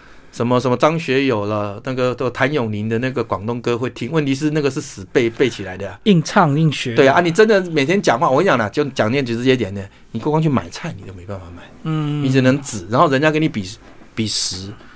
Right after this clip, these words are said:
Speaker 1: 你也不晓得是十，十，十个一块钱，还是十块钱一个，
Speaker 2: 嗯。
Speaker 1: 连这样子都搞不清楚，所以就，就讲句那个，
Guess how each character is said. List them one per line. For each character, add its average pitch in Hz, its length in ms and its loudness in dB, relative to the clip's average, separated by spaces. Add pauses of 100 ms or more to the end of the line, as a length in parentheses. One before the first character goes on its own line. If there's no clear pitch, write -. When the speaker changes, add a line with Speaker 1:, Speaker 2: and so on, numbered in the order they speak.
(200)
Speaker 1:
你 160 100 0
也 160 60 6
不 165 80 6
晓 143 100 8
得 113 60 4
是 143 120 0
十， - 180 -6 (640)
十， - 220 -8 (200)
十 - 360 -2
个 143 300 4 (280)
一 127 120 -10
块 143 200 4
钱， 101 280 -8 (360)
还 117 100 -4
是 156 120 0
十 120 200 -2
块 151 160 4
钱 110 180 -4
一 113 80 -6
个， 151 220 0 (120)
Speaker 2:
嗯。 139 360 -2
Speaker 1:
连 131 140 2
这 175 80 4
样 180 100 4
子 117 100 -4
都 127 100 -2
搞 117 140 -4
不 113 100 -8
清 110 200 -8
楚， 104 140 -10 (600)
所 156 140 6
以 151 60 8
就， 151 180 6 (1000)
就 - 80 -14 (220)
讲 98 180 -4
句 120 320 0 (220)
那 120 140 -2
个， 104 160 0